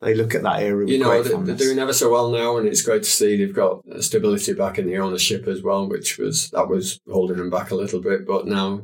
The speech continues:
Speaker 2: Steve Parish and his team, that behind the,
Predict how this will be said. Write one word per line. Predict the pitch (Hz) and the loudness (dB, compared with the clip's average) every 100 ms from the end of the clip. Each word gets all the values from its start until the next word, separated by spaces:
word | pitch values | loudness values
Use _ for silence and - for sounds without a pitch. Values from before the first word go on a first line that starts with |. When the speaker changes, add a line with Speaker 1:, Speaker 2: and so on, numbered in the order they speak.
| - | -12
Speaker 2:
Steve | - - 98 95 | -14 -2 0 2
Parish | 95 92 92 | 0 0 -2
and | 90 | -4
his | 92 - | -4 -4
team, | - 92 92 | -2 -2 -2
that | 92 - _ _ | -4 -8 _ _
behind | 104 92 90 90 | 0 2 0 -2
the, | 87 | -6